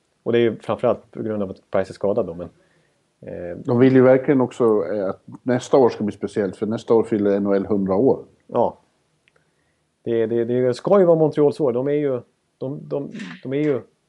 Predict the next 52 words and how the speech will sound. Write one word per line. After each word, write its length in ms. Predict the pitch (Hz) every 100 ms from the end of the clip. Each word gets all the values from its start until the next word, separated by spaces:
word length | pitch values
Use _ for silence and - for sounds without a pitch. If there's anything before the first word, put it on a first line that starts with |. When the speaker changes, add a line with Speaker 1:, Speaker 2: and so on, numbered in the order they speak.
| 127
Speaker 1:
the 140 | 175 143
lag 360 | 120 151 147 123
i 60 |
N 100 | 120
H 60 | 117
L-historien. 500 | 117 110 131 120 107 - _ _ _ _ -
Speaker 2:
Ja. 280 | 120 117 -
Speaker 1:
Med 200 | 127 120
ända 120 | 113
från 160 | 104 110
början 280 | 113 110
och 200 | 110 117
överlägset 480 | 135 117 120 110 -
mest 160 | 110 104
Stanley 200 | 107 95
Cup, 220 | 104 95
liksom. 240 | 95 -
De, 200 | 98 107
de, 280 | 107 110 107 -
och 140 | -
de 120 | 127 117
har 320 | 143 143 104 _ _ _
pusselbitar 560 | - 127 120 110 113 120
på 120 | -
gång 240 | 127 131
för 140 | 104 104
att 60 |
kunna 180 | 101 101
göra 180 | 104 104
något 160 | 107 -
stort 280 | - 104
här. 100 | 92 - _ _ _ _ _ _
Speaker 2:
Ja. 200 | 123 98
Speaker 1:
Eh, 140 | 95
men 240 | 101 123 139
frågan 320 | 160 147 170
är 40 |
om, 180 | 147 143 -
en, 240 | 147 143
om 160 | - 139
det 80 | 139
kanske 260 | 139 -
är 100 | 131
till 160 | 123 143
och 60 | 123
med 120 | 117
så 140 | 120
att 120 | 107
det 240 | - 113 113
kan 220 | - 139
vara 100 | 117
värt 360 | 131 143 -